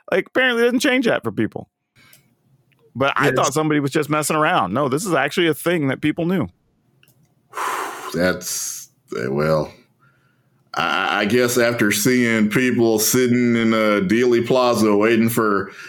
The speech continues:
Speaker 2: J F K Junior and Senior to come back and reinstate Donald Trump as president, nothing shocks me anymore in terms of conspiracy
Speaker 1: Bruh,
Speaker 2: theories.
Speaker 1: like,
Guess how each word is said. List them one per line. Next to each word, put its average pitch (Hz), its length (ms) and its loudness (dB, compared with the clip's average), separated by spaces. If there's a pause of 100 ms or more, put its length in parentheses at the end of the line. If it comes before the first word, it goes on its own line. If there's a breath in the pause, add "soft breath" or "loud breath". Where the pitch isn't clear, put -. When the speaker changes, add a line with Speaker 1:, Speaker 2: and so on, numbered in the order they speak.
(140 loud breath)
Speaker 2:
J 127 320 2
F 127 120 0
K 123 340 2
Junior 117 640 2
and 123 420 2
Senior 120 640 2
to 92 80 0
come 113 280 2
back 110 300 2
and 104 140 2
reinstate 120 600 2
Donald 117 280 2
Trump 127 200 0
as 107 80 0
president, 107 500 0
nothing 110 320 0
shocks 110 380 -2
me 90 160 -2
anymore 123 420 0
in 110 60 -6
terms 107 240 -2
of 92 60 -6
conspiracy 117 440 4
Speaker 1:
Bruh, 90 200 0
Speaker 2:
theories. 123 320 -2
Speaker 1:
like, 113 440 0